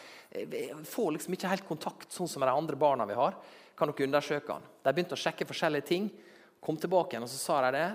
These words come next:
Dette var i Oslo, eh, og de sa det at, eh, eh, jo, eh,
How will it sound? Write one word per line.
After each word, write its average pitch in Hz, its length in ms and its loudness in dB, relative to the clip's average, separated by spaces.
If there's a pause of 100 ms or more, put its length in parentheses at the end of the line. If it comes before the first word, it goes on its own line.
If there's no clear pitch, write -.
Dette 151 140 -6
var 151 120 2
i 139 80 0
Oslo, 143 320 -4 (420)
eh, 123 300 -8
og 131 120 -6
de 139 120 -2
sa 139 240 -2
det 131 160 -2
at, - 320 -6
eh, 104 440 -2 (1080)
eh, 101 120 -10 (120)
jo, 170 120 2 (880)
eh, 120 440 -4